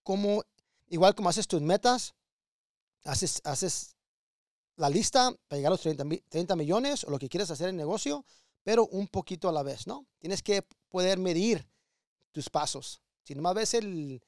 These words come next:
al final, el premio al final va a ser un poco difícil llegar ahí. Sí puedes llegar, no es imposible, pero es un poco difícil, especialmente cuando pasan cosas que no te va bien, ¿verdad? Y te puedes dar por vencido y,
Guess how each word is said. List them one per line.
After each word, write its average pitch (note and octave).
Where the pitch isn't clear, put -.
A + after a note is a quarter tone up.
al B2+
final, G3+
el D3
premio F#3
al G#3
final G3
va E3+
a D3
ser E3+
un D3
poco D#3+
difícil D3+
llegar C3+
ahí. A#3+
Sí -
puedes D#3
llegar, A3+
no D#3+
es D3+
imposible, A#3+
pero G#3
es D#3
un D3
poco F#3
difícil, G3
especialmente F#3+
cuando D3
pasan F3
cosas F3+
que D3+
no D3+
te F3
va E3+
bien, D#3+
¿verdad? F#3
Y E3
te C#3+
puedes D#3
dar D#3+
por E3+
vencido G#3+
y, F3